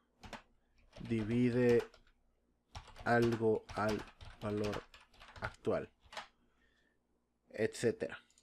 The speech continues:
De hecho, si yo le digo console punto log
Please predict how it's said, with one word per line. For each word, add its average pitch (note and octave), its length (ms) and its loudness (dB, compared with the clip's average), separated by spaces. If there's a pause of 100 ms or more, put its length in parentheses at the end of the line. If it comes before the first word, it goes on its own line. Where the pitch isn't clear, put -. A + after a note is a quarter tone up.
(2500)
De A2+ 180 4
hecho, F3+ 360 8
si C3+ 160 0
yo A#2+ 100 8
le C3 140 10
digo C3 420 6 (920)
console C3+ 520 4 (3250)
punto G#2+ 360 0
log A#2+ 340 6